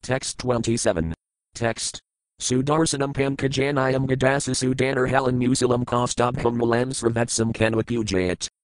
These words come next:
Word for word meanings. Sudarsanam, the Lord's disc, Pankajanayam, the Lord's conchal, Gata.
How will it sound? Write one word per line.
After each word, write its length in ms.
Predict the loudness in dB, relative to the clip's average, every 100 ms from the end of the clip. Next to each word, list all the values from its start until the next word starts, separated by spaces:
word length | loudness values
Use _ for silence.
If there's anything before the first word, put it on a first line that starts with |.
| _ _
Word 340 | 2 6 6 2
for 180 | 2 2
word 340 | 4 4 4
meanings. 580 | 0 0 -2 -4 -6 -10 _ _ _ -10
Sudarsanam, 720 | 0 0 2 2 0 0 -2 -4 _
the 140 | 0
Lord's 400 | 4 4 4 0
disc, 340 | -4 -2 -2 -6 -18 _
Pankajanayam, 920 | -4 -2 -2 -2 0 0 0 0 -2 -6 -2
the 140 | 2
Lord's 380 | 4 4 2 0
conchal, 560 | -2 -2 0 0 0 -4 _
Gata. 380 | -4 -4 -2 -6